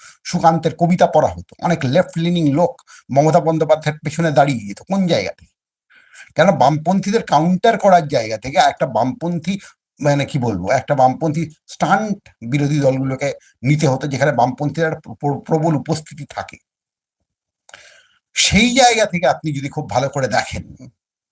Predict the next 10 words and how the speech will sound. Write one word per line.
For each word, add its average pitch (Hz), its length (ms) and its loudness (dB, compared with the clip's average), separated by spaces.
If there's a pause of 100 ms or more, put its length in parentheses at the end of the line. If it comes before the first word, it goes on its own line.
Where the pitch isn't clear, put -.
(280)
যে 120 120 -6
কেরালায় 170 600 4
কিন্তু 127 400 -8 (200)
বাম 123 260 0
সাংস্কৃতিক - 800 -4
ক্ষেত্রে - 600 -8 (360)
বা 123 140 4
বামপন্থীদের 151 720 0 (200)
অগ্রগতির 151 640 0
ক্ষেত্রে - 560 -10